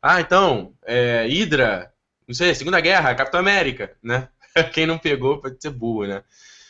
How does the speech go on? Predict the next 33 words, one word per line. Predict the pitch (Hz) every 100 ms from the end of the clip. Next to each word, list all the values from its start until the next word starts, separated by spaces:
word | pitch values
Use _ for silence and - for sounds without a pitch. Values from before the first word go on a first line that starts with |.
| _ -
Ahn, | 127 127 127 120 113 - _ _ _ _
Lucas | 143 180 202
Machado, | 180 165 - 156 139
"Ainda | 143
bem | 175
que | 175
diminuíram, | 175 208 202 196 196 175
né, | 139 135
esses, | 139 - 123 123
o |
número | 123 127 131
de | 127
piadinhas, | 135 123 101 95 -
porque | 127 131
pôr | 143 175 208
a | 190
gente | 165 -
curso | - 156 - 147
de | 139
piadeiro | 147 135 123 143 147
não | 143 165 160
rola." | 120 113 113 92 90 - _ _ _ _
Por | 139 143
não, | 104
por. | 92 - 104 - _ _
Pôr | 120 123
a |
gente | 123 123
curso | 123 120 120
de | 117
piadeiro | 120 104 117
não | 135
rola. | 120